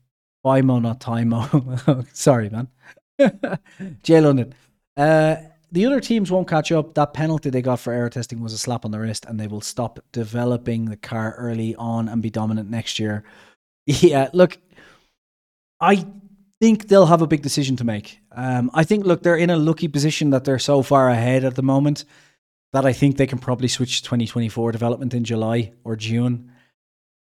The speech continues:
Um, if it was closer, or if Aston's Baku package works and they, you know, big time close up, then it could spell a problem for Red Bull. But I tend to agree that it's probably not gonna be a problem. But I think for twenty twenty-four,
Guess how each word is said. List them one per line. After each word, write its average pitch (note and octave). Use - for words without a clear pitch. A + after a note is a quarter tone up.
Um, A#2
if D3
it D#3+
was C3
closer, D3
or C#3+
if C3
Aston's D3
Baku B2+
package B2+
works B2+
and A#2
they, A#2+
you C3+
know, A#2
big C3
time C3+
close B2+
up, F#3+
then C#3
it F#3+
could -
spell F3+
a F3+
problem F#3
for F3
Red E3+
Bull. E3+
But C#3+
I B2+
tend C#3+
to D3+
agree C3+
that A#2+
it's A#2
probably G3
not F3+
gonna E3
be C#3+
a C#3
problem. C3
But D3
I D3
think F#3+
for F3+
twenty D3
twenty-four, C#3